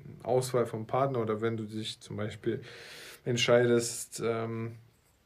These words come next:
die andere Person zu heiraten, musst du keinen, keinen Hochzeitsschein machen. Oder wenn du die, äh, Kinder zur Welt bringst, hast du auch kein System, wie du, mm,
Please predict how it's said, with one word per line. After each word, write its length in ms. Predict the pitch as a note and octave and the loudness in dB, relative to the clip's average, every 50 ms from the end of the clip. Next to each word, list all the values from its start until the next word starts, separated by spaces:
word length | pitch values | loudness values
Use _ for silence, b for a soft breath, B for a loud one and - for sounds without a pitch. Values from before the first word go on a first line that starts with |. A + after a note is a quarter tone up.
| _ _ _ - | _ _ _ -4
die 80 | C3+ B2+ | -2 0
andere 220 | B2 A#2+ A#2+ A#2+ | 0 2 2 2
Person 320 | A#2+ B2+ A#2+ A2+ A#2 A2+ | 2 0 0 0 -2 -2
zu 160 | A2 - A#2 A#2 | -4 -4 -4 -2
heiraten, 680 | C3 D3 D#3+ E3 D3+ D3 B2+ A#2 A#2 A#2 A#2 A2 G#2 A2 | 0 2 2 0 0 -2 -4 -6 -6 -6 -8 -10 -10 -4
musst 320 | A#2+ C3+ D#3+ - - - | -2 -2 -2 -2 -2 -6
du 60 | C3 | -6
keinen, 400 | B2 - A2+ A2 A2 A2+ A2+ A2+ - - _ _ _ _ _ - - | -4 -4 -4 -2 -4 -4 -6 -8 -12 -16 _ _ _ _ _ -20 -20
keinen 640 | - - G#2+ G#2+ A2 - - - - - - - - - - | -14 -12 -12 -10 -10 -12 -12 -14 -14 -16 -16 -18 -18 -8 -4
Hochzeitsschein 840 | B2 B2+ B2 - - - B2 A#2 A#2 A#2+ - - B2 A#2+ A#2 A#2 A2+ | -4 -2 -2 -4 -2 2 2 2 2 2 0 -2 0 0 0 0 -2
machen. 560 | A2+ A#2 B2 - - C3 B2 A#2+ A#2 - - - D3+ | -2 -4 -4 -6 -6 -6 -6 -6 -6 -10 -12 -12 -10
Oder 340 | - A#2 A2+ A2+ A#2 A2+ A2+ | -6 -4 0 2 2 2 2
wenn 160 | A2+ A2+ A#2 | 2 0 0
du 100 | A#2+ A#2 | 0 0
die, 220 | A#2 A#2+ A#2 A#2 - - _ _ _ - | 0 0 -4 -4 -6 -14 _ _ _ -20
äh, 480 | - - G#2 - - - - F2+ - - - - | -16 -14 -12 -10 -8 -6 -6 -6 -6 -8 -4 0
Kinder 420 | - F3+ A3+ C4+ A#3+ D#3+ C3+ C3 - - - - - - - - - - - - - | 2 2 2 2 2 2 2 0 -2 -6 -12 -14 -14 -14 -16 -16 -14 -14 -14 -14 -12
zur 160 | - - A#2 | -8 -2 2
Welt 260 | A2+ A#2+ B2 A#2+ B2 | 4 4 4 4 0
bringst, 460 | - - C3+ C#3 D3+ D3 - - - - | -4 -4 0 0 0 0 -2 -4 -10 -10
hast 220 | - B2 A#2+ - - | -8 -8 -6 -6 -4
du 40 | C#3+ | 0
auch 260 | C#3+ D3+ D#3+ D#3 - | 2 2 2 2 2
kein 380 | - C3+ B2+ B2+ B2+ B2+ - B B B B B B B B B | 2 2 4 4 4 2 -2 B B B B B B B B B
System, 720 | - B2 B2 - - - - B2 C#3 D#3 E3+ E3+ C#3+ A#2+ | -4 -4 -4 -4 -2 0 2 4 6 6 4 4 2 0
wie 180 | A#2 A#2+ B2 A#2+ | 0 -2 -2 -2
du, 460 | A#2 A#2+ C3 C#3 C#3+ D3+ D#3+ D#3+ D#3 B B B B B B B B B B B B B B B B _ - - | -2 0 2 4 6 6 6 4 2 B B B B B B B B B B B B B B B B _ -18 -16
mm, 680 | A2+ G2+ - - D#2+ D#2+ D#2 D2+ - D3 - - - | -14 -14 -12 -12 -12 -12 -12 -12 -12 -12 -12 -14 -14